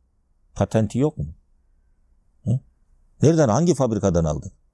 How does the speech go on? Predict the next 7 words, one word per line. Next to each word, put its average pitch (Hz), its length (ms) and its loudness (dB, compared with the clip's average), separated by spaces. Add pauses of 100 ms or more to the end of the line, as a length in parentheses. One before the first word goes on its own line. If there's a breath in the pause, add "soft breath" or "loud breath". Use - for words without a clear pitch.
(340)
Herkesin 139 320 2
saçı 139 300 -2
kendine 160 380 2
göre. 151 280 0 (840)
Tabildot 127 400 2
usulü 156 340 2
değil. 170 300 2